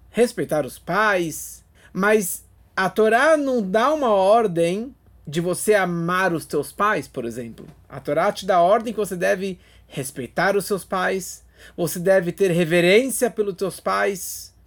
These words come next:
fazer coisas que demonstrem um respeito, um amor pelos teus pais, mas a Torá em nenhum momento fala,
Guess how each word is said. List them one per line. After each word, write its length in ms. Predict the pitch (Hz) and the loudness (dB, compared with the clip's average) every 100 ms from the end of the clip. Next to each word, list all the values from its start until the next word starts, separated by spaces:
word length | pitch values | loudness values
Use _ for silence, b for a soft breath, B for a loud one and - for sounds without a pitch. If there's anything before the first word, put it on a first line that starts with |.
| - | -16
fazer 440 | - 254 196 254 220 | -2 -2 4 4 4
coisas 920 | - 294 330 254 233 180 135 - - _ _ _ | 2 4 4 0 -2 -2 -4 -10 -14 _ _ _
que 140 | 233 | -2
demonstrem 720 | 240 240 240 302 339 - 226 214 | 0 2 2 2 0 -2 -2 0
um 80 | 180 | 0
respeito, 680 | 180 - - 240 269 - | -2 -4 2 2 2 -2
um 40 | 196 | -2
amor 380 | 185 214 269 | 0 2 2
pelos 260 | 247 208 175 | 0 -4 -4
teus 200 | 170 156 | -6 -8
pais, 640 | - 151 185 226 - - _ _ _ | -6 -4 -4 -8 -14 -20 _ _ _
mas 240 | 170 190 | -6 -4
a 40 | 185 | -2
Torá 320 | 196 214 254 | -2 -2 -2
em 40 | |
nenhum 200 | 240 247 | -2 -4
momento 440 | 285 240 247 247 196 | -6 -6 -6 -8 -8
fala, 640 | 208 214 214 180 175 196 | -4 -2 -2 -4 -4 -8